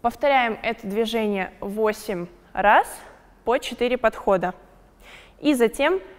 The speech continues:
задерживаем еще на тридцать секунд.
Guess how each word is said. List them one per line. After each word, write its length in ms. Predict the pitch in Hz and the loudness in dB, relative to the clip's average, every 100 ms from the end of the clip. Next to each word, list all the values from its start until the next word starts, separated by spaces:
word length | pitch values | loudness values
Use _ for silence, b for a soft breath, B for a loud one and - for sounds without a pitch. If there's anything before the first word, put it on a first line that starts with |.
| - | -8
задерживаем 880 | 214 226 214 294 294 277 262 240 - | 0 2 4 4 4 2 2 0 -4
еще 520 | 196 208 - 233 233 220 | -8 -6 -2 0 0 0
на 240 | 202 196 | 0 0
тридцать 420 | - 220 214 214 | -2 -6 -6 -8
секунд. 540 | - 214 - 175 170 | -6 -4 -4 -6 -8